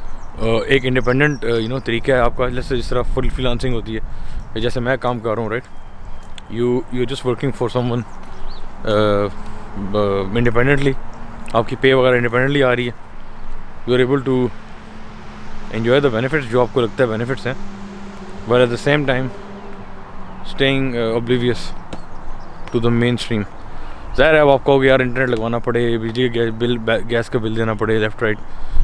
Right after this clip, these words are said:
इन्वॉल्व करना पड़ता है आपको, होना पड़ता है इन्वॉल्व", वो बात तो ठीक है। फिर उसमें आ जाती है location जहाँ पे आप रह रहे हो। अब जिस तरह ये बहरिया वगैरह, इस्लामाबाद वगैरह, ये जगह जो हैं expensive हैं, लेकिन वो इसी वजह से expensive है कि वहाँ पे, अ,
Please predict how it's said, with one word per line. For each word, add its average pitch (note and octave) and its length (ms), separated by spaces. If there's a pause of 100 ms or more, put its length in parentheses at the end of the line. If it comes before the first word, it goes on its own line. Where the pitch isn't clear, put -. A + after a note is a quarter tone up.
(100)
इन्वॉल्व A2 260
करना A#2 220
पड़ता A2 240
है G#2+ 60
आपको, G#2 200 (320)
होना A2 140
पड़ता A2 240
है G#2 60
इन्वॉल्व", G#2+ 240 (540)
वो A2+ 80
बात A#2+ 200
तो C3+ 60
ठीक B2+ 220
है। G#2 60 (580)
फिर C3 100
उसमें D3 180
आ C#3+ 60
जाती C3+ 200
है C#3 40
location B2+ 380
जहाँ A2 160
पे A#2+ 100
आप A2+ 120
रह A#2 120
रहे A2 100
हो। G#2 60
अब G2+ 60
जिस G#2+ 140
तरह A#2+ 100
ये A#2+ 140
बहरिया A2+ 320
वगैरह, A2 340 (1400)
इस्लामाबाद A2+ 440
वगैरह, G#2+ 240
ये A2+ 100
जगह A#2 240
जो A2 80
हैं G#2 200
expensive A#2 480
हैं, B2 100 (800)
लेकिन A2+ 180
वो B2 60
इसी A#2+ 140
वजह C#3 100
से A#2 100
expensive A#2+ 400
है C3 100
कि C3 60
वहाँ A2+ 160
पे, A2+ 140
अ, G#2+ 60